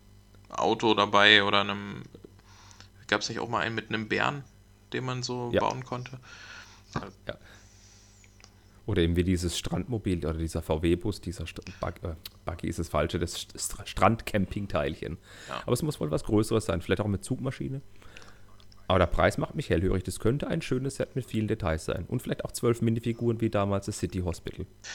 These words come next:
Speaker 1: Das kann gut möglich sein. Und viele interessante Steine vielleicht auch.
Speaker 2: Mhm. Mhm.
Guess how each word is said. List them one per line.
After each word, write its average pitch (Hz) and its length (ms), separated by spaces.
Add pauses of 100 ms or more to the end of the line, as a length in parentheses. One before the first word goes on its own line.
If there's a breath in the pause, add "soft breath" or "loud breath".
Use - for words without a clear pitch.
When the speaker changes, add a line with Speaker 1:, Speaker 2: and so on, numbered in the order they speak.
(760 loud breath)
Speaker 1:
Das - 220
kann 147 160
gut 180 160
möglich 123 220
sein. 92 100
Und 110 420
viele 165 400
interessante 131 500
Steine 117 340
vielleicht 90 400
auch. - 160 (960)
Speaker 2:
Mhm. 82 340 (600)
Mhm. 78 280